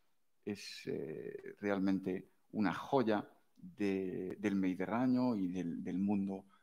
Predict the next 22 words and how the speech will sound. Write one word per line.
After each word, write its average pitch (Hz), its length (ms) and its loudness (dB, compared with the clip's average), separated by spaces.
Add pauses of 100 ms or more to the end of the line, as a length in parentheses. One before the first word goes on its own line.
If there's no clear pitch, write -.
(180)
eh, 87 200 -10
naval. 107 580 0 (360)
Eh, - 200 -8
es, - 400 -6
eh, - 500 -6
un 90 140 -2
barco, 90 480 -6 (360)
eh, - 280 -6 (540)
eh, - 300 -8 (120)
fascinante. - 840 -6
Eh, 101 220 -8
en 123 180 10
él 156 420 10
exiliaron 113 800 8
al 98 140 2
rey 98 140 -2
Farouk 98 440 -4 (180)
y 101 320 -4 (340)
a 98 100 4
bordo 117 580 12 (380)
del 95 260 6
barco, 95 560 6